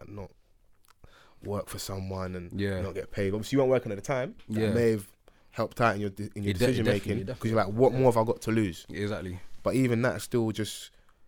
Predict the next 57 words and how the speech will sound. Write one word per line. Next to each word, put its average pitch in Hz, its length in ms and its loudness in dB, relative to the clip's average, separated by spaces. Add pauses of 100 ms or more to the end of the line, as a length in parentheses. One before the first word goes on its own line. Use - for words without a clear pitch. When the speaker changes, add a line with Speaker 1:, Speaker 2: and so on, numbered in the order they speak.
(200)
Speaker 1:
being 104 160 2
humble 107 200 2
enough 95 120 -2
to - 40 -20
be 92 60 -2
like, 90 100 -2
"Yo, 92 300 -2
I'm 95 140 -6
looking, 101 260 -4
I 92 40 -2
wanna 92 160 -2
do 92 160 -2
this," 92 260 -4
or 85 180 -2 (200)
just 92 160 -6
going 104 160 6
up 95 120 -2
and 90 80 -2
speaking 110 340 -2
to 92 60 -6
people. 92 120 -2
Where 127 140 6
do 151 140 0
you 160 80 -4
kinda, 151 220 2
like, 131 280 0 (560)
learn 107 420 6
that 101 120 0
or 92 80 -8
get 92 140 -2
that - 100 -12
confidence 101 360 -4
where 95 60 -2
I'm 92 80 -4
just 92 160 -10
like, 90 300 -6
"I'm 101 60 -6
just 101 100 -10
gonna 95 180 -2
go 95 180 0
for - 180 -6
it 85 40 -4
and 90 140 -8
say, 90 260 -4 (320)
'Yo, 87 400 -6 (300)
I 98 100 -2
need 92 280 -4
this, - 320 -6
I'm 90 100 -8
gonna 90 140 -10
speak - 180 -10
to 95 60 -6
that - 120 -6
person,'" - 340 -6 (160)
without 92 200 -6
any 87 120 -6
hesitation? 87 460 -8